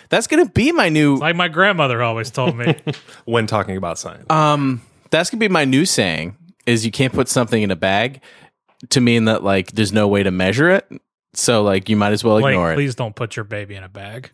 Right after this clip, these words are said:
Speaker 1: Don't even joke about that. <laughs>
Speaker 3: Yeah, what the hell, dude?
Speaker 1: The hell? Amos.
Speaker 3: All right, we're done here.
Speaker 1: Yeah.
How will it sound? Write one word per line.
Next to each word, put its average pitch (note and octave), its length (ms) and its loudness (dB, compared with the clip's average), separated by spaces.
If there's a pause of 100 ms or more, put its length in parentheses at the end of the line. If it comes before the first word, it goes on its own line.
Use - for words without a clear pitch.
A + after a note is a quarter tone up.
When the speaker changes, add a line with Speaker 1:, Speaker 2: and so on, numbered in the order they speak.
Speaker 1:
Don't F2+ 260 -4
even D2+ 240 -14
joke - 260 -14
about - 320 -16
that. - 260 -14
<laughs> - 400 -10
Speaker 3:
Yeah, F3 120 0
what A2 160 0
the G#3 80 0
hell, D3 240 -2
dude? F#2 240 -8 (140)
Speaker 1:
The A#2+ 80 -6
hell? F#2 460 -6 (1120)
Amos. E2+ 580 -6 (840)
Speaker 3:
All G#2 80 0
right, G2+ 60 0
we're A#2+ 80 0
done F2+ 160 -2
here. D#2+ 180 -14 (160)
Speaker 1:
Yeah. F2 280 -6